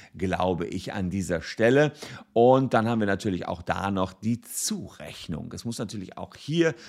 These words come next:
zugerechnet werden können, dass man, ähm, hier ein Risiko geschaffen hat für den Haarausfall. Und da glaube ich auch, das wird nicht möglich sein. Und Vorsatz oder Fahrlässigkeit haben wir auch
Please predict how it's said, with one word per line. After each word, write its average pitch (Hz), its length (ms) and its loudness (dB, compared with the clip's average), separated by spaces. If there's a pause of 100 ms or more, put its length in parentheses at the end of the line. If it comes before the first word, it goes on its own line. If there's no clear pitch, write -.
(160)
zugerechnet 120 880 -6
werden 98 380 0
können, 101 600 0 (340)
dass 92 420 0
man, 85 640 0
ähm, 78 320 -4
hier 80 200 -4
ein 87 120 -6
Risiko 131 500 -4
geschaffen 101 580 -4
hat 95 220 0 (840)
für - 180 -8
den 82 200 -4
Haarausfall. 90 560 -4
Und 82 160 -10
da 82 100 -4
glaube 78 360 -8
ich - 160 -14
auch, - 240 -10 (340)
das - 560 0 (300)
wird 107 520 0
nicht 135 460 -2
möglich 139 600 -2
sein. 117 360 2
Und 95 260 -4
Vorsatz 95 420 -6
oder 78 120 -8
Fahrlässigkeit 80 640 -12
haben 95 140 -6
wir 110 160 -2
auch - 200 -8